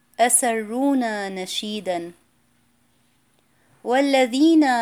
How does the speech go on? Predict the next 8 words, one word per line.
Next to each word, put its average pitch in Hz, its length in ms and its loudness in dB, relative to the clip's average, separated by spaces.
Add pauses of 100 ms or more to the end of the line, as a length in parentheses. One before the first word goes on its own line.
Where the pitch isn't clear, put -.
(240)
عذبونا 214 1160 -2
طربا. 180 680 -4 (1500)
أنشدوا 262 760 0
لنا 254 540 -2
من 240 300 -2
صهيون 226 1160 0
نشيدا." 202 800 -6 (2000)
كيف 330 460 -2